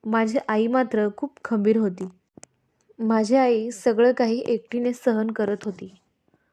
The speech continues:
आई बाबा जेव्हा एकत्र होते, तेव्हा आईला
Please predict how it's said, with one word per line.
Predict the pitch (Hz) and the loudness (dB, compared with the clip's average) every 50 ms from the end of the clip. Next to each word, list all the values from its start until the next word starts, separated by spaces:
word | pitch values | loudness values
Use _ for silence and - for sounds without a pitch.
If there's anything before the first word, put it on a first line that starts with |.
| _ _ _ _ _ _ _ _ - _ | _ _ _ _ _ _ _ _ -14 _
आई | - 220 220 247 262 | 0 2 2 4 4
बाबा | 269 294 285 240 233 226 240 | 4 4 4 4 2 0 2
जेव्हा | 226 233 233 226 254 247 | 0 0 0 0 0 0
एकत्र | 226 208 185 - 233 226 233 269 269 | -2 -2 -2 -2 -4 -4 0 0 0
होते, | 247 226 202 180 - 196 190 | 2 0 -2 -4 -6 -8 -8
तेव्हा | 185 - 202 202 214 226 - | -6 -6 -8 -6 -6 -6 -6
आईला | - 208 202 214 226 226 196 190 | -4 -4 -2 -2 -2 -2 -2 -4